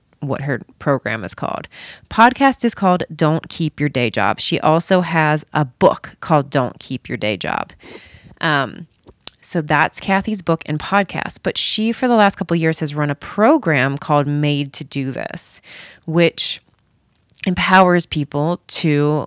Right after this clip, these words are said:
like, be able to live from purpose,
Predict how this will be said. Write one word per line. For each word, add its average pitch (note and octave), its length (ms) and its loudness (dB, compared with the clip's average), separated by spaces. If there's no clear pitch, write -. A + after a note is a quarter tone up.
like, C#3+ 360 -2
be F3+ 140 0
able G3 160 0
to G3 160 -2
live D3+ 340 2
from D3 240 -6
purpose, - 800 -4